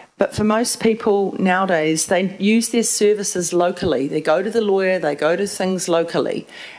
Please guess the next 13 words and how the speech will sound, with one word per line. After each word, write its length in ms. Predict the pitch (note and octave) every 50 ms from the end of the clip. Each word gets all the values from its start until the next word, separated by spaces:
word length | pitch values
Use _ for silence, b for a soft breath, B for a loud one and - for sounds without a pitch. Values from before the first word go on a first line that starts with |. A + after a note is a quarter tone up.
| B
And 140 | - F3 E3
so 380 | E3 - G3+ F3+ F3+ F3+ F3+ - - - - _ _
not 260 | - G3 G3 G3+ A3 B3
a 80 | C4+
lot 220 | C4+ C4 B3 B3 A3+
of 80 | A3+
people, 580 | - - A#3 A3+ A3 - A#3 G#3+ G#3+ G#3 G3 B B B B B B B B B B B B B _ _ _
except 340 | - - - - A3 - -
if 120 | G3+ F#3+ F#3+
they're 100 | G3 F3+
shopping 460 | F3 - - F3+ F3+ - F#3+ F3 F3
at 100 | E3 -
maybe 680 | F3 E3+ E3+ E3+ E3 E3+ E3 D#3+ D#3 D#3 D#3 D#3+ D#3+